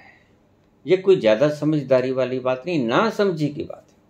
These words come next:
क्योंकि जब competition ही नहीं होगा तो एक पार्टी जीत जाएगी, पक्का ही है। बहुत से व्यक्ति निर्विरोध निर्वाचित हो गए।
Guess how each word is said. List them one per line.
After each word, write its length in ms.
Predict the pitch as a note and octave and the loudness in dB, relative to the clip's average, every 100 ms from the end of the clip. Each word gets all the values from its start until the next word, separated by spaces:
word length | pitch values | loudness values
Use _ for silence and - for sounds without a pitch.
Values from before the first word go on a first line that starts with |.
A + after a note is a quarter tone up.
| _ _ _ _ _ _ _ _ _ _ _ _ _ _ _ | _ _ _ _ _ _ _ _ _ _ _ _ _ _ _
क्योंकि 260 | A3 A#3 C4 | -6 -4 -2
जब 320 | G#3+ G#3+ D#3+ | 2 2 0
competition 800 | - B3 D4 D4 A3+ A3 E3+ E3+ | -4 -2 0 -2 -2 -4 -2 0
ही 200 | D3+ C3 | 2 0
नहीं 280 | G#2 A#2 D3 | -2 -2 -4
होगा 440 | G2 E2+ F2+ - - _ _ _ _ _ _ _ _ _ _ _ _ _ _ _ _ _ _ _ _ _ _ _ _ - | -6 -10 -10 -12 -12 _ _ _ _ _ _ _ _ _ _ _ _ _ _ _ _ _ _ _ _ _ _ _ _ -2
तो 40 | A3+ | 4
एक 220 | F#3 - | 4 4
पार्टी 320 | C3+ C3 G3+ | 2 2 0
जीत 280 | D#3+ D#3+ D#3 | -4 -4 -6
जाएगी, 380 | D#3 F3+ F3 F3 | 0 2 2 0
पक्का 360 | D3 A2+ - G#2 | -4 -6 0 0
ही 160 | F#2+ F2+ | 0 -12
है। 120 | - _ _ _ _ _ _ _ _ _ _ _ _ _ | -14 _ _ _ _ _ _ _ _ _ _ _ _ _
बहुत 320 | A2+ D3+ F3 F3 | 4 4 4 2
से 160 | D3+ | -2
व्यक्ति 440 | G2+ G#2 - D#3 D#3 _ _ _ _ _ _ _ _ _ _ _ _ _ _ - | 0 -4 -4 -8 -8 _ _ _ _ _ _ _ _ _ _ _ _ _ _ -4
निर्विरोध 760 | B2 F3+ C#3+ C3+ D3 G3 A3 F3 | 6 6 6 4 6 8 8 6
निर्वाचित 680 | D#3+ D3 C#3 B2 A2+ G#2+ | 6 6 6 4 2 -6
हो 120 | F2+ F#2 | -8 -10
गए। 140 | - | -12